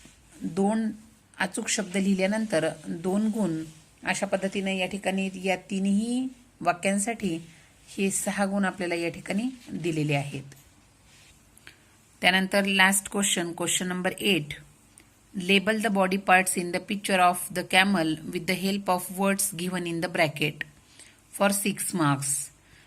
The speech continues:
आपल्याला या ठिकाणी कॅमलचं चित्र दिलेलं आहे आणि त्याच्या बॉडी पार्ट्सची नावं आपल्याला या ठिकाणी ब्रॅकेटमध्ये दिलेली आहेत.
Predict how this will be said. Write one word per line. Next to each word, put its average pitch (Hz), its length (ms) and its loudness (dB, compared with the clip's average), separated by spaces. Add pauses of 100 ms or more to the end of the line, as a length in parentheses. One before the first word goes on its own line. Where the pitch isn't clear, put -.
(140)
आपल्याला 196 300 4
या 196 140 6
ठिकाणी 202 400 0
कॅमलचं 185 420 2
चित्र 190 300 -4
दिलेलं 185 300 0
आहे 185 260 2
आणि 175 260 -4
त्याच्या 175 280 -2
बॉडी 185 260 2
पार्ट्सची 190 460 2
नावं 190 320 0
आपल्याला 180 400 -2
या 180 120 2
ठिकाणी 185 300 -4
ब्रॅकेटमध्ये 180 680 -2
दिलेली 175 280 -2
आहेत. 190 280 0